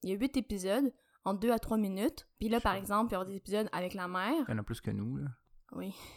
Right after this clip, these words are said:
Speaker 1: Mais ils sont plus courts. Des moments avec la mère, des moments avec un étranger et des moments seuls. C'est pas important, les huit épisodes. Ce qui est important, c'est les, les moments de
Speaker 2: De transition ?
Speaker 1: Oui, mais les moments quand les mamans et bébés se
Speaker 2: De rencontre.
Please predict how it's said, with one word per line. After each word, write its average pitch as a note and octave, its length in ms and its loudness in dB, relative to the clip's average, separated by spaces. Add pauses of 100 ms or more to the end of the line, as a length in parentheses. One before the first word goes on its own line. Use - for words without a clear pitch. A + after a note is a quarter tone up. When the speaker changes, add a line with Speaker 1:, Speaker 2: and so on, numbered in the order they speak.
(480)
Speaker 1:
Mais A#3 100 4
ils A#3+ 40 4
sont B3 120 4
plus A#3+ 120 -2
courts. C#4 320 2 (280)
Des G#3 100 0
moments A3+ 200 6
avec A#3 180 4
la F#3+ 100 -2
mère, A3+ 280 2
des A3 80 0
moments G3+ 180 0
avec G#3 220 0
un G3 100 -2
étranger G3+ 560 -2 (220)
et G#3 100 2
des G#3+ 100 2
moments G#3+ 260 4
seuls. E3 360 -6 (380)
C'est - 140 -20
pas C4 80 4
important, G#3+ 280 2
les G#3 80 2
huit F#3+ 140 -8
épisodes. F#3+ 340 -2
Ce - 80 -8
qui - 80 -4
est C4 80 2
important, C4 460 2
c'est - 160 -4
les, G#3 260 0 (500)
les G#3 120 -2
moments A3 280 6
de G3+ 260 2 (240)
Speaker 2:
De - 80 -12
transition ? A2+ 540 -4 (540)
Speaker 1:
Oui, C4 340 8
mais G#3 120 -2
les G#3 80 0
moments A3 240 2
quand A3+ 180 0
les G#3+ 120 0
mamans G#3 380 2
et G#3+ 120 -4
bébés G#3 320 0
se G#3 340 0 (360)
Speaker 2:
De - 80 -12
rencontre. - 720 -10